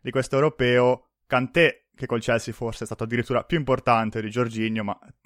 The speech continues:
direi che possiamo anche togliere il forse, e Kimmich, che, ok, non ha giocato ai livelli altissimi, mm,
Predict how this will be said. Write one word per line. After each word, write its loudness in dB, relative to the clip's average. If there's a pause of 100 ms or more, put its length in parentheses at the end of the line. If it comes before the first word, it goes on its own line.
(120)
direi -6
che -12
possiamo -8
anche -4
togliere 0
il -2
forse, -4 (500)
e 0
Kimmich, -2 (100)
che, -2
ok, -12 (120)
non 0
ha 2
giocato 2
ai 2
livelli 0
altissimi, -6 (240)
mm, -12